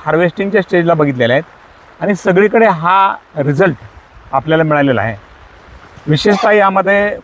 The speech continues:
कुठेही तेल्याचा प्रादुर्भाव नाही. पिनवल बोरड तर एवढ्या लवकर येतच नाही, परंतु तेल्या असेल किंवा मर किंवा कुठल्याही फळकूज असेल, अशा प्रकारचं कुठलंही इथे, अ,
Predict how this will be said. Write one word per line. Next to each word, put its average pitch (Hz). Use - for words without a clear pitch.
कुठेही 185
तेल्याचा 170
प्रादुर्भाव 151
नाही. 120
पिनवल 165
बोरड 170
तर 180
एवढ्या 170
लवकर 165
येतच 170
नाही, 147
परंतु 196
तेल्या 170
असेल 175
किंवा 185
मर 160
किंवा 202
कुठल्याही 202
फळकूज 185
असेल, 151
अशा 151
प्रकारचं 175
कुठलंही 170
इथे, 170
अ, 147